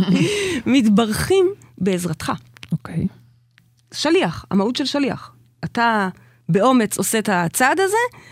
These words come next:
Speaker 1: אז ת-, תדע לך, הרווח הישיר הוא שתהיה, אה, מנהיג בעל השפעה, ואברכך. אתה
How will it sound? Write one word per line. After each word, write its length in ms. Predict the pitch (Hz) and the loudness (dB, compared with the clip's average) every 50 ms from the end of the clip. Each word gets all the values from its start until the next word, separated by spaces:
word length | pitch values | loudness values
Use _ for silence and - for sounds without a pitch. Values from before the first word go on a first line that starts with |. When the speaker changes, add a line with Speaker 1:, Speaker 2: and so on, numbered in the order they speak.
| - - - - _ | -20 -20 -20 -8 _
Speaker 1:
אז 180 | 170 180 170 160 | -2 -2 -2 -4
ת-, 300 | - - - - - 180 | -8 -10 -16 -8 -6 -4
תדע 240 | 170 185 175 208 294 392 | -4 0 0 0 0 0
לך, 120 | - - - - | 0 -2 -2 -2
הרווח 480 | - 165 165 190 226 254 302 302 - | -2 0 0 0 0 0 -2 -2 -2
הישיר 440 | 240 208 196 190 - - - 330 330 | -2 0 0 0 0 0 0 0 2
הוא 120 | 262 233 | 0 0
שתהיה, 460 | 202 - 190 - 196 190 196 196 185 165 - - _ _ _ _ - - - - | 0 -2 -4 -2 0 2 2 2 2 0 -4 -8 _ _ _ _ -20 -16 -6 -2
אה, 100 | 180 170 | 0 2
מנהיג 300 | 175 180 175 190 208 196 | 4 4 4 4 4 4
בעל 200 | 185 180 185 175 | 2 2 2 0
השפעה, 360 | 170 165 - - - 190 226 311 453 - - - - - - - | 0 -2 -4 -4 -2 0 2 0 0 -2 -8 -20 -20 -18 -8 -6
ואברכך. 1400 | 170 175 185 196 247 285 339 392 440 508 - - _ _ _ - - 190 196 208 196 185 - - 175 156 - 247 208 - - - _ - - | -4 -2 0 2 4 6 6 6 4 2 -2 -14 _ _ _ -6 -4 -2 0 0 -2 -2 -2 -4 -4 0 0 0 -2 -2 -6 -18 _ -10 -10
אתה 240 | - - - 247 | -6 -2 0 0